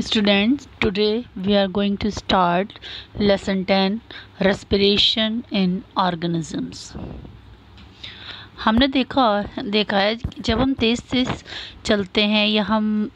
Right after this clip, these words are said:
तेज़-तेज़ exercise करते हैं तो हम बहुत तेज़ से सांस लेने लगते हैं, हमारी सांस फूलने लगती है। तो तेज़-तेज़ सांस हम क्यों लेते हैं, इसका क्या reason है?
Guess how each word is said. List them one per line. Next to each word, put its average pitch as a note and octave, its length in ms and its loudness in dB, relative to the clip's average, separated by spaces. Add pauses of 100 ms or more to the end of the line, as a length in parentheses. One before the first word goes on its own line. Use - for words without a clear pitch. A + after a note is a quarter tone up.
(100)
तेज़-तेज़ G#3 460 0
exercise G#3 540 0
करते G3+ 400 2
हैं G3 300 4 (460)
तो A3 80 -2
हम B3 360 -4 (380)
बहुत A3+ 240 -2 (600)
तेज़ A#3 200 0
से C4 180 0
सांस G3+ 440 -2
लेने F#3+ 220 2
लगते F3+ 320 0
हैं, G3 160 2
हमारी G3+ 240 4
सांस F#3+ 380 0
फूलने F#3 300 2
लगती F3 360 0
है। E3+ 160 -6 (680)
तो D4 280 4
तेज़-तेज़ D4 480 0
सांस C#4+ 320 0
हम D4 120 2
क्यों B3 280 2
लेते G3+ 280 2
हैं, G#3+ 60 4
इसका B3+ 200 -2
क्या G3+ 300 2
reason D#3+ 380 -6
है? E3+ 260 -10